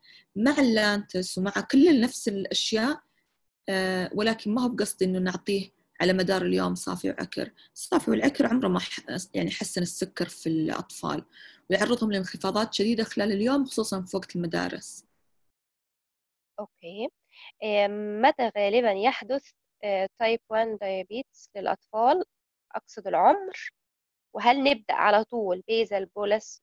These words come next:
Speaker 2: ولا نبدأ بالبداية بيزل بلس ونبدأ نقيس ونزود الجرعات لين نوصل للكنترول؟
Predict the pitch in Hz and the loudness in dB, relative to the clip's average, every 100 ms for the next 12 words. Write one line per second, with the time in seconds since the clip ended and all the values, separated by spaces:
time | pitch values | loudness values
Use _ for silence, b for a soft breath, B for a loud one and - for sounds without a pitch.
0 | _ 196 185 202 - 220 - 190 180 180 | _ -4 -2 -2 -4 -6 -6 -8 -14 -4
1 | 208 214 202 202 214 226 247 262 269 277 | -2 0 0 0 -4 -2 -2 -4 -4 -8
2 | _ _ _ _ _ _ _ _ 220 254 | _ _ _ _ _ _ _ _ -2 -2
3 | - _ _ _ _ _ - 220 247 202 | -4 _ _ _ _ _ -6 0 2 2
4 | - 202 226 277 302 - 208 226 247 220 | 2 2 2 4 2 -2 0 4 4 4
5 | 196 170 185 247 285 - 254 240 254 262 | 0 2 6 6 6 0 2 4 4 2
6 | 202 190 202 190 _ 185 185 | 0 -2 -6 -10 _ 2 2